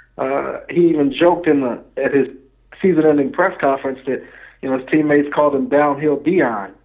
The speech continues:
And, and when he's Downhill Dion, he's hard to stop. So what that meant basically was that he'd g-, get all the way to the basket. He'd either,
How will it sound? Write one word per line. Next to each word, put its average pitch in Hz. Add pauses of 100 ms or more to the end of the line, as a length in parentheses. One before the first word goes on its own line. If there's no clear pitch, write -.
And, 151 (240)
and 143
when 156
he's 170
Downhill 160
Dion, 160
he's 165
hard 156
to 143
stop. -
So 131 (260)
what 139
that 180
meant 147
basically 147
was 127
that 123
he'd 165
g-, 131
get 151
all 147
the 143
way 147
to 143
the 135
basket. 160
He'd 131
either, 131